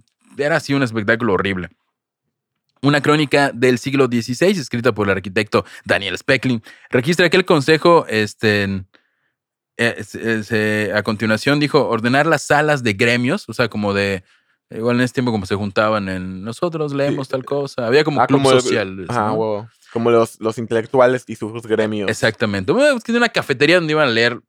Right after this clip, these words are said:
Speaker 1: poesía. Bueno, ahora va a cerrar esa cafetería donde lees poesía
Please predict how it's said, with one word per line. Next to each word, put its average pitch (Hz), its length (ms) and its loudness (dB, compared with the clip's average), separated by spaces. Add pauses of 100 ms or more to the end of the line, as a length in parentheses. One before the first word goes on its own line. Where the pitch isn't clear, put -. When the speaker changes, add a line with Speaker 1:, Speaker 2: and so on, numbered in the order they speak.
(560)
Speaker 1:
poesía. 98 420 -2 (500)
Bueno, 120 260 2
ahora 185 360 6
va 135 180 4
a 208 60 4
cerrar 156 260 2
esa 156 140 2
cafetería 117 340 0
donde 123 120 2
lees 123 160 2
poesía 143 400 -2